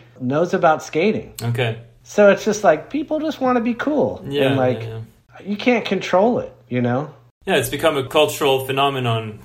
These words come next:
Speaker 2: kind of.
Speaker 1: Yeah, and if, if anything, like, if I feel like I've gone to a lot of skate shops and they've said, like, "Yeah, the Thrasher gear helped us get through that last year." And my boss, Tony,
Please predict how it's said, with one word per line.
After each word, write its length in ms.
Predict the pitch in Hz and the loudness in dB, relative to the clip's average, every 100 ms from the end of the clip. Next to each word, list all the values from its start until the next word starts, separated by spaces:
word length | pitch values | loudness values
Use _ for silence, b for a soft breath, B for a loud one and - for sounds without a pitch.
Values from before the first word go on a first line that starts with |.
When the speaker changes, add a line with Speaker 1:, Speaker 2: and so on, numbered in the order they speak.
| - | -12
Speaker 2:
kind 260 | - 117 113 | -6 -4 -4
of. 260 | 104 - - _ - | -6 -12 -20 _ -8
Speaker 1:
Yeah, 540 | 180 208 240 110 87 101 - | 2 6 6 4 -4 -14 -10
and 220 | 143 147 | -6 -2
if, 220 | 143 139 - | -2 -4 -6
if 240 | 143 139 | -8 -4
anything, 500 | 160 190 185 139 131 | -4 -4 -4 -2 0
like, 200 | 123 117 123 | -2 -2 -4
if 180 | 117 - _ _ - | -8 -14 _ _ -6
I 120 | 113 | -6
feel 280 | - 143 139 | -2 0 2
like 380 | 131 120 - - _ - | 2 0 -6 -20 _ -6
I've 180 | 120 120 | -4 0
gone 300 | 139 147 143 | 0 0 -2
to 180 | 156 135 | -2 0
a 40 | |
lot 260 | 120 131 135 | 2 4 2
of 80 | |
skate 320 | - 147 165 - | 0 -2 -2 0
shops 460 | 135 131 131 - | 0 2 0 -6
and 200 | - 110 | -8 -6
they've 200 | 110 123 | -4 -4
said, 400 | 120 139 135 120 | -2 2 2 2
like, 260 | 104 101 - | 0 -4 -2
"Yeah, 240 | 117 127 104 | 2 2 2
the 200 | 101 - - | -4 -8 -14
Thrasher 420 | - 113 127 156 127 | -6 -2 0 -2 -4
gear 300 | 131 143 110 | 0 0 0
helped 280 | 117 117 | -2 -2
us 120 | 120 117 | -6 -4
get 280 | 127 127 - | -4 -6 -4
through 200 | 131 127 | -2 2
that 200 | 127 123 | 2 2
last 320 | 123 120 - | 0 -2 -2
year." 320 | 131 104 82 - _ - | -2 -2 -4 -14 _ -8
And 340 | 110 104 92 - - | -6 -6 -8 -16 -8
my 180 | 117 123 | -4 0
boss, 400 | 131 139 135 - | 2 2 2 -2
Tony, 520 | 147 147 131 113 | -2 0 -2 -4